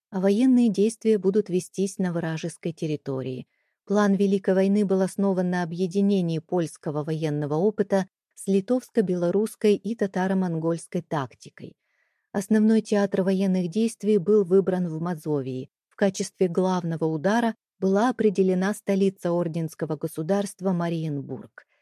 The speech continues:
Решающая битва должна была состояться на территории ордена.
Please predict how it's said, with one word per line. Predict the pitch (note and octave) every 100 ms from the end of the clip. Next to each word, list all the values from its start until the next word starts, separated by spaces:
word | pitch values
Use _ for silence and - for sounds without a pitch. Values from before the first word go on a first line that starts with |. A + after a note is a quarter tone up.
| _ _ -
Решающая | F#3 F#3+ F#3+ F#3 - F3+
битва | F3 E3+ F3
должна | E3 E3+ F3 F3
была | D#3+ E3
состояться | E3 E3+ - F3 E3+ - F3+
на | E3
территории | F3+ E3+ F3 E3 E3
ордена. | E3+ F#3 E3+ D3+ E3 D#3+